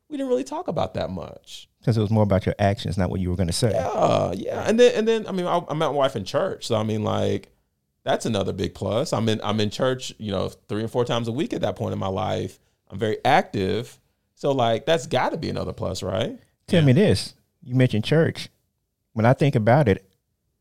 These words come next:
Speaker 2: we were seeing submission in church with, like, the pastor, the pastor's wife, the deacons, the deaconesses,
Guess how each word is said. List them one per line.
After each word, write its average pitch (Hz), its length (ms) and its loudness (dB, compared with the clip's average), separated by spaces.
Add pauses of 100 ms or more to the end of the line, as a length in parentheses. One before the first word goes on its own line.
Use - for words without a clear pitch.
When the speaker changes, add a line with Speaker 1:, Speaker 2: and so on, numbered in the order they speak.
(200)
Speaker 2:
we 123 100 4
were 196 160 6
seeing 180 380 2
submission 117 480 0
in 95 80 0
church 175 360 -2
with, 120 140 -4
like, - 320 4
the - 80 -2
pastor, 117 420 0
the 113 80 0
pastor's 117 400 -2
wife, 113 280 2
the 110 80 -6
deacons, 117 640 0
the 92 80 -6
deaconesses, 113 1040 0